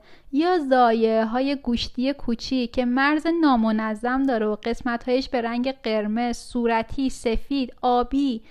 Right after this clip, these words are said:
تغییر رنگ داده اشاره کرد. ضایعه‌ها دردناکن و ممکنه دچار خارش و سوزش بشن و معمولاً در کف دست و پا، انگشتان پا و دست یا قشای مخاطی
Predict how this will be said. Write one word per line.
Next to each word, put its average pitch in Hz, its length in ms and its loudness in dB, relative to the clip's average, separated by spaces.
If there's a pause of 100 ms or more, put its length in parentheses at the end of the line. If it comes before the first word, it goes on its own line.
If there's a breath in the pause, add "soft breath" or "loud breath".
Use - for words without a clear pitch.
(300 soft breath)
تغییر 220 560 -2
رنگ 226 300 -2
داده 269 480 0
اشاره 277 400 0
کرد. 220 280 -6 (760 soft breath)
ضایعه‌ها 311 920 2 (100)
دردناکن 226 960 0
و 226 120 -2
ممکنه 254 500 2
دچار 240 500 0
خارش 220 540 -2
و 269 40 0
سوزش 233 520 -4
بشن 202 420 -10 (500 soft breath)
و 247 100 2
معمولاً 254 760 2 (240 soft breath)
در 233 160 0
کف 269 340 -2 (140)
دست - 320 -2
و 220 80 -2
پا، 233 420 2
انگشتان 247 640 0
پا 226 280 0
و 208 80 0 (100)
دست 240 380 0
یا 349 200 0
قشای 262 360 0
مخاطی 269 640 0